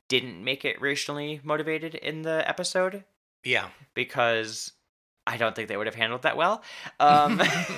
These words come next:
Speaker 1: <laughs>
Speaker 2: <laughs>
Speaker 1: but again, I don't appreciate the, you know, the homeboys and the
Speaker 2: Yeah.
Speaker 1: and that kind of crap. So
Speaker 2: Yeah.
Speaker 1: yeah, C minus. I didn't include this because I, I wanna w-, I kinda wanna watch this and see if it's, if it's good.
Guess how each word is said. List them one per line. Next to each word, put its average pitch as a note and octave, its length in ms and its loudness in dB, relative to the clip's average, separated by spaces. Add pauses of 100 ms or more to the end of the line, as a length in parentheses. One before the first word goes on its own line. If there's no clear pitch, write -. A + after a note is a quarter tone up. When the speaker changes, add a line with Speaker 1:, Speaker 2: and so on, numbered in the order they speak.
(140)
Speaker 1:
<laughs> G#3+ 180 0
Speaker 2:
<laughs> - 560 -6
Speaker 1:
but C#3 420 4
again, B2 360 2
I G#2+ 80 2
don't A#2 180 -2
appreciate G#2+ 560 -6
the, G2 480 -2
you B2 100 -8
know, F#2 220 -6 (100)
the B2 140 0
homeboys A2 800 0
and G2+ 220 -4
the F#2 400 0
Speaker 2:
Yeah. G2 180 -6 (180)
Speaker 1:
and G2 300 -6 (120)
that F#2+ 160 -2
kind F2 140 -12
of D#2+ 80 -14
crap. D#2+ 300 -6
So F#2+ 320 -6 (240)
Speaker 2:
Yeah. G2+ 220 -4 (180)
Speaker 1:
yeah, F3 280 -8 (500)
C E3+ 140 -14
minus. G2 420 -10 (680)
I - 140 2
didn't A3 280 -2
include C#3+ 360 -2
this C#3 160 0
because D3 240 -2
I, B2+ 100 4 (120)
I C#3 80 4
wanna E3 260 4
w-, B2 300 -8
I E3 80 4
kinda C#4 400 -4
wanna C#4 200 -4
watch C#3+ 440 0
this A#3 440 -8
and C#3 120 -8
see D3 240 -8
if - 100 -10
it's, - 300 -10
if - 180 -6
it's C#3 160 -10
good. G#3+ 400 -4